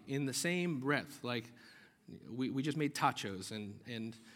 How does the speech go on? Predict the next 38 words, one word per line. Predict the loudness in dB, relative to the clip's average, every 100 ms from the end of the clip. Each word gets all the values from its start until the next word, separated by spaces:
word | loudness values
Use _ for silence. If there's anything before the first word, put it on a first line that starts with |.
| -20 -20 -20 -20 -12
and | -4 2
they're | 2
delicious, | 6 8 8 6 4 4 2
you |
should | 0 2
do | 6 8
it." | 6 2 -4 -18 -20 -8
As | -4
a | 0
side | 2 2
note, | 2 -2 -6 -4
but | 12
I | 12
could | 12
see | 12 12
that | 12
happening. | 12 12 12 10
Like, | 12
we're | 12 12
gonna, | 12 8 4
in | 12
our | 12
first | 12 12 12
segment, | 12 12
we're | 12
gonna | 12
talk | 12 12
about | 12 12
tachos, | 12 12 12 12
and | 12
in | 12
the | 12
second | 12 12
segment, | 10 10 10
we're | 8 10 10
gonna | 12
talk | 12
about | 12